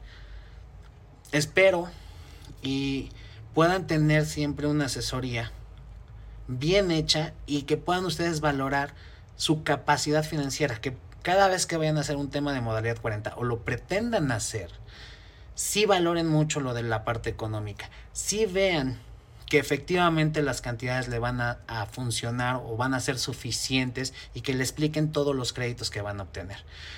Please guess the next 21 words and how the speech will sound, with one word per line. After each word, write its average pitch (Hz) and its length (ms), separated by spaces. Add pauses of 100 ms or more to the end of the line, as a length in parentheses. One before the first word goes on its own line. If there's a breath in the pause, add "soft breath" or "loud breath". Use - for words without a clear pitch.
(200 loud breath)
Porque 156 240
de 165 80
lo 165 160
contrario 160 600
van 147 200
a 151 100
quedar 131 240
sobreendeudados 117 1040
financieramente. 104 880 (340 loud breath)
No 170 240
es 175 140
miel 175 280
sobre 120 240
hojuelas, 117 380
la 113 80
modalidad 113 460
cuarenta 131 500
no 156 440
es 185 200
para 113 400
todos 110 480